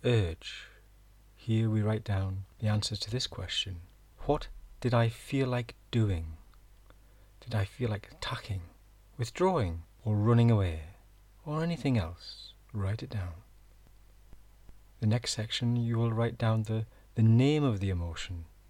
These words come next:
Maybe just one word. Anxiety, fear, guilt, anger, sadness, or whatever it is for you. And then the next section is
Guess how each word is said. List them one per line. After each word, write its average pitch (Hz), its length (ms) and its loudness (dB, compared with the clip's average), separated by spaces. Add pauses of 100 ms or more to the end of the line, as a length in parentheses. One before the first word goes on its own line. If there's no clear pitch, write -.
(540)
Maybe 143 180 -2
just 147 220 -2
one 113 260 4
word. 87 380 -2 (500)
Anxiety, 139 680 0 (280)
fear, 87 540 -2 (280)
guilt, 143 460 -2 (320)
anger, 104 360 4 (440)
sadness, - 800 -6 (420)
or 123 100 -4
whatever 139 480 2
it 117 100 0
is 104 120 0
for - 140 -8
you. 85 200 -6 (1200)
And 113 120 4
then 110 460 4 (140)
the 107 80 -2
next 104 240 -2
section 110 460 -2
is 101 200 -2